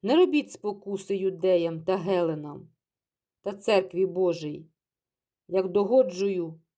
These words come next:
й-, я всім в усьому, не шукаючи в тому пожитку свого, але пожитку для багатьох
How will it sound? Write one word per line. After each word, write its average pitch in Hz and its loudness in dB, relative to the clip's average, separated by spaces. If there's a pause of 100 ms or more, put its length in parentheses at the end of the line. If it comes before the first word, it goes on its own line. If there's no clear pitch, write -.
(800)
й-, - -18
я 220 2
всім 208 -6
в 170 -4
усьому, 170 -2 (340)
не 185 -4
шукаючи 220 0
в 175 -10
тому 160 -4
пожитку 185 -6
свого, 175 -2 (600)
але 185 4
пожитку 196 -2
для 196 -2
багатьох 196 -2